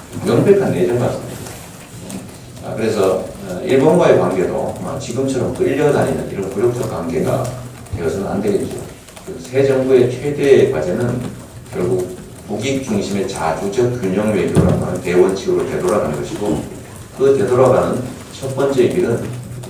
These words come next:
사드 배치 문제를 원점에서 재검토해서 처리하게 하는 것이고, 두 번째는 한일 위안부 합의를, 위안부 합의를, 이건 합의라고도 할 수 없기 때문에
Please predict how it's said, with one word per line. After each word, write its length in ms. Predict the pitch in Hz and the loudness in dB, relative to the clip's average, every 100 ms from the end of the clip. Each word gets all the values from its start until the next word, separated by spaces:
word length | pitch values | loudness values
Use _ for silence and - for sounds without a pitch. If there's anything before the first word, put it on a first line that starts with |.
| - - | -14 -12
사드 520 | - 104 107 - - | -2 2 2 2 -2
배치 320 | - - 180 | -4 -6 -4
문제를 580 | 175 - 127 123 123 - - - - | -4 -4 -4 -2 -2 -4 -10 -16 -12
원점에서 480 | 185 220 214 196 175 | -4 -2 0 0 0
재검토해서 880 | - 196 92 - - - - - - - - | -2 -2 0 -2 -2 -2 -2 -4 -6 -10 -14
처리하게 460 | - - 127 120 - | -10 0 2 2 0
하는 180 | - - | -4 -6
것이고, 380 | - - - - - - - | -8 -6 -6 -6 -10 -12 -10
두 100 | 190 | -4
번째는 480 | 185 180 180 117 123 - - - - - | -2 0 0 -2 -2 -6 -10 -14 -16 -6
한일 420 | - 95 95 80 | -2 0 0 0
위안부 600 | 85 - 104 - - - | 2 4 4 2 2 2
합의를, 440 | - - - - - - - - | 0 -2 -2 -4 -8 -14 -16 -12
위안부 400 | - - - - | -8 -6 -4 -4
합의를, 380 | - - - 113 - - - 123 | -4 -2 -2 -4 -8 -14 -10 -2
이건 160 | 120 | -2
합의라고도 480 | - 139 127 127 131 | 0 0 2 2 2
할 60 | 120 | 0
수 100 | 117 | -2
없기 180 | - - | -4 -4
때문에 560 | 120 - 117 120 - | -4 -2 -2 -2 -2